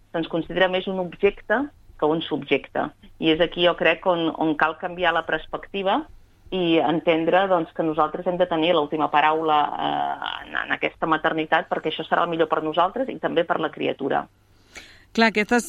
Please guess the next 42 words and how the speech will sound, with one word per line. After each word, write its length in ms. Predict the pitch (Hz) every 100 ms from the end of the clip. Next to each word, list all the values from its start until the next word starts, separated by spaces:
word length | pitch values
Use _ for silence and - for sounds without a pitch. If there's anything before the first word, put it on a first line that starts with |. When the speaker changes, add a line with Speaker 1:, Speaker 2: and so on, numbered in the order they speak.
| -
Speaker 2:
la 140 | 233 220
mirada, 300 | 202 226 226
diguéssim, 300 | 214 - 247
del 160 | 208 185 175 -
procés, 440 | 208 196 - 233 190
de 120 | 180
l'inici 400 | 185 214 254 -
d'aquest 320 | 175 165 170 185
embaràs, 480 | 175 165 160 165
no? 140 | 196 240
Que 80 | 180
ja 80 | 170
és 80 | 170
aquest 220 | 180 180 190
punt 140 | 190
de 60 | 196
partida, 460 | 185 - 220 220 262 - - -
que 100 | 202
no 80 | 208
sé 120 | 233
si 140 | 262 247
aquesta 320 | 220 - 220
mirada 240 | 214 208
feminista 640 | 208 220 208 202 214 - 208
a 60 |
la 60 | 190
maternitat 580 | 190 190 185 190 202 196 196 _ 202 185 - 208
va 100 | 190 208
més 140 | 208 196
enllà 300 | 196 208 190
també 240 | 180 180 175
d'aquesta, 480 | 175 180 - 202 175 170 - - - 185
d'aquest 240 | 208 190
embaràs, 560 | 196 185 196 202 202 185
d'aquest 300 | 180 190 -
part, 320 | 214 202 196
d'aquests 320 | 180 190 -
primers 320 | 202 196 196
temps 320 | - 208 196 -
com 140 | 196
a 40 | 196
mare, 220 | 202 226